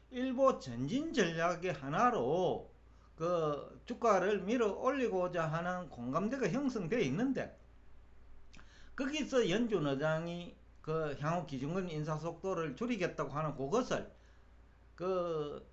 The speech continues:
침소봉대해 가지고 아주 좋은 그 호-, 큰 호재로 해석을 한다는 거죠.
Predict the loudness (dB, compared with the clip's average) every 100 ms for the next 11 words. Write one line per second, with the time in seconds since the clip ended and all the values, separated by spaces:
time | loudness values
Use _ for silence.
0 | -12 -4 0 4 4 6 6 6 6 6
1 | 4 2 2 -4 -6 -6 -10 -20 -20 -20
2 | -20 -20 -12 -8 -4 -2 -4 -10 -12 0
3 | 2 4 2 -2 -14 -20 -20 -6 -2 -2
4 | -4 -8 -10 -10 -10 -20 -20 -12 2 2
5 | 2 -2 -10 -18 -20 -20 -12 -6 0 4
6 | 6 6 6 0 -2 -4 -4 -6 -12 -16